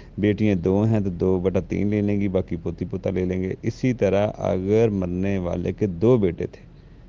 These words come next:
अ, शख्स के, मिसाल के तौर पे एक शख्स है, अ, उसके दो बेटे थे, एक बेटा उसका फौत हो चुका है,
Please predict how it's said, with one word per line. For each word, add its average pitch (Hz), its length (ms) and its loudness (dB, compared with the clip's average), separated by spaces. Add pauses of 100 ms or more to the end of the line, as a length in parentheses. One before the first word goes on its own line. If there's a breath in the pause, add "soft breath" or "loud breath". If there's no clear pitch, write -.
(1080 loud breath)
अ, 95 760 2 (360 loud breath)
शख्स 90 220 -4
के, - 160 -8 (500)
मिसाल 98 320 -2
के 104 60 -4
तौर 95 200 0
पे 98 140 -2
एक 95 80 -2
शख्स - 320 -4
है, 95 140 -2 (460 loud breath)
अ, 92 420 0
उसके 101 340 -2
दो 98 300 2
बेटे 95 280 0
थे, 110 400 0
एक 101 120 -4
बेटा 87 240 2
उसका 87 260 0
फौत 101 300 0
हो 101 160 2
चुका 92 260 -2
है, 92 220 -4